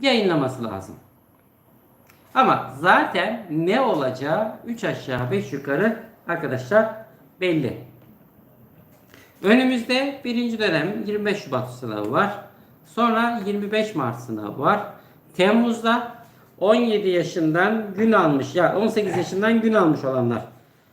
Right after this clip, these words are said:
on yedi yaşını doldurmuş olanlar, yani iki bin bir Temmuz iki bin dört ve öncesi doğumlu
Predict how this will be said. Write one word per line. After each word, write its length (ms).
on 160
yedi 300
yaşını 460
doldurmuş 640
olanlar, 460
yani 600
iki 320
bin 480
bir 300
Temmuz 760
iki 300
bin 260
dört 400
ve 320
öncesi 800
doğumlu 760